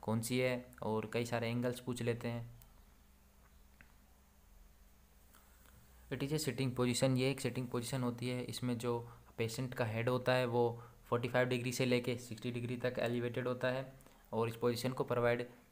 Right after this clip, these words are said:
करते time हम बैक रेस्ट and पिलो का यूज़ करते हैं पेशेंट को कंफर्टेबल फील कराने के लिए। इसके टाइप्स की बात करें तो ये तीन टाइप्स की होती है,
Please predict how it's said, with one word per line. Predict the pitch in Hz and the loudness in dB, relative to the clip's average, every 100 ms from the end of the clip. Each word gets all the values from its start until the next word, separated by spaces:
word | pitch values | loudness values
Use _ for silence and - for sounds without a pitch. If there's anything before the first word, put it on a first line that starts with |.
| - | -2
करते | 113 113 120 | -2 0 0
time | 120 120 117 | 2 2 2
हम | 117 | 2
बैक | 110 110 113 | 2 2 2
रेस्ट | 120 117 - 123 123 - - | 2 0 -4 -8 -10 -16 -6
and | 110 113 113 | -2 -2 -2
पिलो | 110 113 | 0 0
का | 120 117 113 - 107 | 2 0 -2 -8 -4
यूज़ | 113 113 | -2 -2
करते | 120 117 123 | -4 -2 -2
हैं | 123 120 | -2 -2
पेशेंट | 113 - 117 | -4 -4 -4
को | 113 117 117 | 2 2 2
कंफर्टेबल | 107 101 104 113 113 | 0 0 -2 0 0
फील | 110 117 | 0 -2
कराने | 113 117 117 120 | 0 2 2 0
के | 120 | -2
लिए। | 123 123 131 127 - - - - - - - - - - - - - - - - - - - - - - - - - | -2 -2 -4 -8 -20 -20 -20 -20 -20 -20 -20 -20 -20 -20 -20 -20 -20 -20 -20 -20 -20 -20 -20 -20 -20 -20 -20 -20 -14
इसके | - 123 147 139 127 113 | -8 -2 2 2 2 2
टाइप्स | 117 - | 2 0
की | 143 | 2
बात | 131 131 | 2 4
करें | 135 135 | 2 0
तो | 135 | 2
ये | 131 127 127 123 | 0 0 -2 -2
तीन | 117 117 | -2 2
टाइप्स | 117 120 - | 0 0 -4
की | 123 | -4
होती | 120 123 | -2 -2
है, | 127 | 0